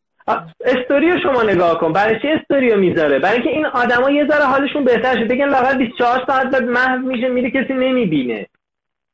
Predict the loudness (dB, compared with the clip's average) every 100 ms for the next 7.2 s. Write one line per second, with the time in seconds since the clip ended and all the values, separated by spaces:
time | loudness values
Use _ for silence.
0 | _ _ _ _ _ -4 0 0 -2 -2
1 | -2 -2 -2 -4 -10 -20 -12 -2 0 0
2 | -2 -2 -2 -2 -2 -2 0 0 -2 -2
3 | -2 -2 -2 0 0 2 0 -2 -2 -2
4 | 0 2 0 -2 -4 -2 -4 -4 -2 -2
5 | -4 -8 -4 -2 -2 -2 -4 -8 -4 -2
6 | -2 -2 -2 -2 -6 -4 -2 0 0 0
7 | -2